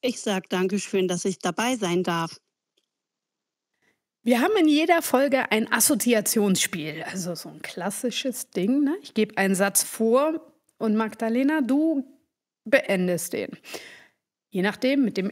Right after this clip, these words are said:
Speaker 2: ersten Satz, der dir in den Kopf kommt. Also, <clears throat> bist du bereit? Okay.
Speaker 1: Ja.
Speaker 2: Born ready. An meinem Beruf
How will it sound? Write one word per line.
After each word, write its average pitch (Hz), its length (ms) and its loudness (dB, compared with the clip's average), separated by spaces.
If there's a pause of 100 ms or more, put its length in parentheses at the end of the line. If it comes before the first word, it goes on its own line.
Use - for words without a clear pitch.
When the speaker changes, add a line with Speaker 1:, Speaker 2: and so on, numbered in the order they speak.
Speaker 2:
ersten 262 760 0 (500)
Satz, 190 680 -2
der 196 280 2
dir 214 340 0
in 190 120 0
den 190 80 2
Kopf 165 240 -4
kommt. - 360 -6 (800)
Also, 190 360 -2 (240)
<clears throat> - 180 -4
bist 226 240 -4
du 226 60 -4
bereit? 208 400 0 (200)
Okay. - 300 -6 (640)
Speaker 1:
Ja. 196 200 -2 (680)
Speaker 2:
Born 165 280 0
ready. 160 300 -4 (1200)
An 285 360 4
meinem 262 420 2
Beruf 190 640 -2